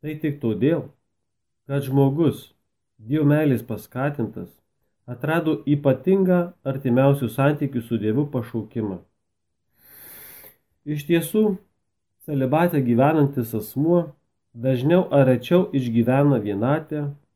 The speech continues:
bet ir toje vienatvėje jis nėra vienas. Kaip sako Jonas Paulius, ši vienatvė visada išliks kiekvieno žmogaus kaip dvejopai sukurto asmens, vyro ir moters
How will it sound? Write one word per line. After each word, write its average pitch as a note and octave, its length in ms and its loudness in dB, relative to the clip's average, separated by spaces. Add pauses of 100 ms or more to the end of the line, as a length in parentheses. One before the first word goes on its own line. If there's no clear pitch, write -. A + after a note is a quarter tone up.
(520)
bet D3 220 -4
ir D3 80 -6
toje D3 240 4
vienatvėje D#3 800 0
jis C3 420 -2
nėra G#2+ 540 -6
vienas. G2 560 -8 (1080)
Kaip A#2 120 -18
sako A#2+ 320 -4
Jonas A2+ 320 2
Paulius, D#3+ 560 -2 (680)
ši D3+ 260 -8
vienatvė D3 640 2 (520)
visada D#3 540 0
išliks C#3 420 0
kiekvieno D#3 960 -2
žmogaus A#2 720 2 (580)
kaip D3 200 -2
dvejopai D3 600 6
sukurto D3 540 -2
asmens, D#3+ 680 -2
vyro D3+ 720 -2
ir G#2 180 -8
moters A#2+ 560 -2